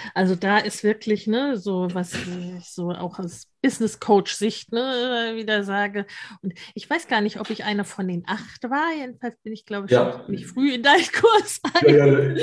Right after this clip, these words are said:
Speaker 2: ja, ja, ja, genau. Du
Speaker 1: eingestiegen.
Speaker 2: warst, also warst tatsächlich beim ersten Launch dabei.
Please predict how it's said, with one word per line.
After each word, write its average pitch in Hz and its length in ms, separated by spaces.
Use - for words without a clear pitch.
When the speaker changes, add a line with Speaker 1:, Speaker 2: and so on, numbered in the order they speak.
Speaker 2:
ja, 175 240
ja, 170 200
ja, 165 160
genau. 147 240
Du 135 120
Speaker 1:
eingestiegen. - 40
Speaker 2:
warst, 147 280
also 131 220
warst 135 180
tatsächlich 135 280
beim 131 160
ersten 127 400
Launch 123 320
dabei. 110 500